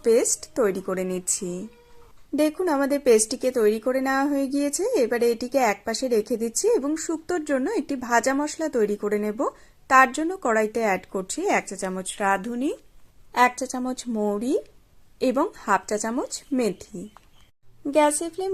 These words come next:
low to মিডিয়ামের মধ্যে রেখে মশলাটিকে ক্রমাগত নাড়াচাড়া করে ড্রাই রোস্ট করে নিচ্ছি, যতক্ষণ না পর্যন্ত এর কালার হালকা চেঞ্জ হয়ে আসছে। শুক্তো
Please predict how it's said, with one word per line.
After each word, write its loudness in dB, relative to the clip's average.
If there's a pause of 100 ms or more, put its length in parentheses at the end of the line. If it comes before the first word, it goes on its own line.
low 4
to -2 (120)
মিডিয়ামের -2
মধ্যে -4 (100)
রেখে 0 (160)
মশলাটিকে -2 (100)
ক্রমাগত 0 (140)
নাড়াচাড়া 0
করে -2 (120)
ড্রাই 4
রোস্ট -4
করে 0
নিচ্ছি, -4 (400)
যতক্ষণ 2
না 0 (100)
পর্যন্ত -2 (180)
এর 0 (100)
কালার 2 (140)
হালকা 0 (120)
চেঞ্জ 0 (120)
হয়ে -2
আসছে। -8 (720)
শুক্তো 2